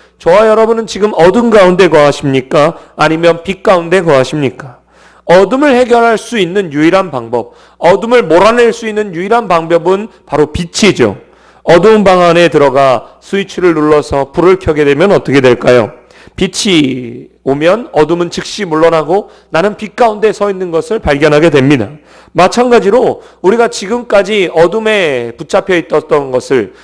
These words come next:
어디로 가는지 몰랐던 우리의 삶을 인정하고 회개하며 우리의 죄를 주님 앞에 쏟아놓으며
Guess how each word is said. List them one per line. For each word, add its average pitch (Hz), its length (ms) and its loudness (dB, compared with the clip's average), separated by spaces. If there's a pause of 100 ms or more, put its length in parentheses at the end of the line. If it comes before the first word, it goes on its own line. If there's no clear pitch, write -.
(120)
어디로 196 400 2
가는지 202 320 2
몰랐던 175 460 2
우리의 160 340 0
삶을 170 600 0
인정하고 180 580 2
회개하며 143 640 0 (360)
우리의 202 280 0
죄를 196 500 2
주님 220 240 -2
앞에 208 280 0
쏟아놓으며 190 760 2